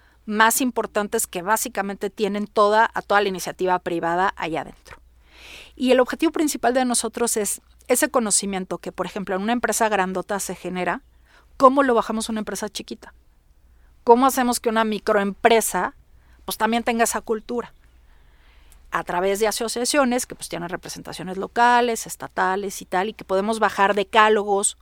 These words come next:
o planes y programas sin costo para que realmente todas las empresas de todos tamaños verdaderamente vivan una cultura de la inclusión.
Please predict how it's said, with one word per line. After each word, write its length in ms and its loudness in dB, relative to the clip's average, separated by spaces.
o 100 -8
planes 480 2
y 60 -8
programas 500 -2
sin 240 -6
costo 600 -4
para 180 4
que 160 -4
realmente 540 -2
todas 340 4
las 160 -2
empresas 480 -8
de 220 -8
todos 320 -2
tamaños 560 -8
verdaderamente 720 0
vivan 320 -4
una 200 -6
cultura 420 -8
de 100 -8
la 80 -10
inclusión. 500 -10